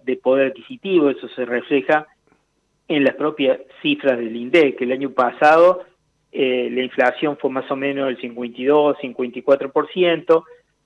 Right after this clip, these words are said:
el índice de salario del, del indec daba un incremento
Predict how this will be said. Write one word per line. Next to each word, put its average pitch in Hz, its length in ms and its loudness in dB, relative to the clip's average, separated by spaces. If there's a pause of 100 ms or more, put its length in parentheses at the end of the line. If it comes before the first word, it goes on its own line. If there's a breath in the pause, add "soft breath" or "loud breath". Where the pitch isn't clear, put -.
el 131 180 -2
índice 139 380 -6
de 123 160 -4
salario 139 600 4
del, 123 380 -6
del 127 220 -4
indec 135 460 0 (320 loud breath)
daba 135 280 4
un 131 160 -4
incremento 135 880 0